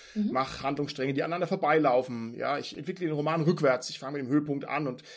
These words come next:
Speaker 2: gibt ganz viele Möglichkeiten. Wie sehr reizt dich denn sowas? Ist es was, wo du sagst, okay, cool, wenn es jemand schafft, ist es interessant? Oder sagst du, nee, also eigentlich, wenn ich ein Auto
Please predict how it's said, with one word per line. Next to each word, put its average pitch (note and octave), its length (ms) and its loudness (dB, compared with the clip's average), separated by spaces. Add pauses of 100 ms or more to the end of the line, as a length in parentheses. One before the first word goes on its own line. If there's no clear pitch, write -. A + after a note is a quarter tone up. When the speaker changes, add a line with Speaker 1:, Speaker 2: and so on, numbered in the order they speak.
(200)
Speaker 2:
gibt F#3+ 160 -2
ganz F3 200 2
viele D3+ 160 0
Möglichkeiten. - 480 -6 (1040)
Wie G3 140 -2
sehr G#3+ 320 4
reizt D3 340 2
dich D#3 120 0
denn B2 180 -2
sowas? G#2 400 -4
Ist G3 220 0
es F#3+ 120 -4
was, E3+ 220 0
wo D#3+ 60 -4
du D#3 80 -2
sagst, D3 260 0
okay, B2+ 260 -4 (140)
cool, C#4+ 300 6 (320)
wenn C#3+ 160 0
es C#3 100 -4
jemand C3+ 260 -2
schafft, - 260 -4
ist C#3 100 -10
es A#2+ 100 -8
interessant? G#3+ 540 -4
Oder D#3 100 -2
sagst D3 300 -2
du, C3 80 -2
nee, C3+ 180 0
also A#2+ 240 -2
eigentlich, E3+ 400 -2
wenn C#3 80 -2
ich B2+ 80 -4
ein C#3 80 -8
Auto F3 640 -2